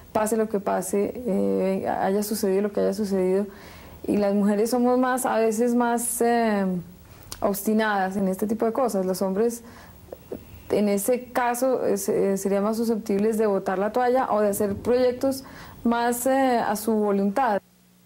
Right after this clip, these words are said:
Las mujeres somos más, en eso, a-, hemos como afrontado esa profesión como más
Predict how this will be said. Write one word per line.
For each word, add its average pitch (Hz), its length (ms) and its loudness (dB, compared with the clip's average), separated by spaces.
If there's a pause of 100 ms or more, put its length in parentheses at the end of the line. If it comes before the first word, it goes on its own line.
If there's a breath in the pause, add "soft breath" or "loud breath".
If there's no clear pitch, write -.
(440)
Las 208 180 4
mujeres 233 300 2
somos 269 260 4
más, 254 400 0
en 214 160 2
eso, 220 200 0
a-, - 300 -2
hemos 226 380 0
como 196 640 0
afrontado 202 560 0
esa 226 120 -2
profesión 202 440 -2
como 220 320 0
más 196 460 -2